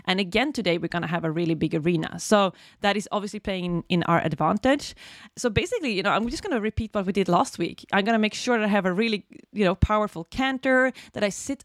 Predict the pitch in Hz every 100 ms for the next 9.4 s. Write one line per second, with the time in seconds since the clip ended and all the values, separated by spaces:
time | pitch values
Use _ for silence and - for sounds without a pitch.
0 | _ 170 277 - - 220 196 185 - 170
1 | 214 285 240 190 214 214 247 214 - 196
2 | 175 202 - 170 196 185 190 175 175 175
3 | 220 254 220 185 180 185 202 233 262 -
4 | - - 220 - 214 - 180 - 190 254
5 | 285 381 - _ - - - 240 - 220
6 | - 196 220 240 214 180 - - 190 185
7 | - _ - 208 226 247 262 220 - 233
8 | - 196 208 214 311 320 - 185 175 -
9 | 160 - 175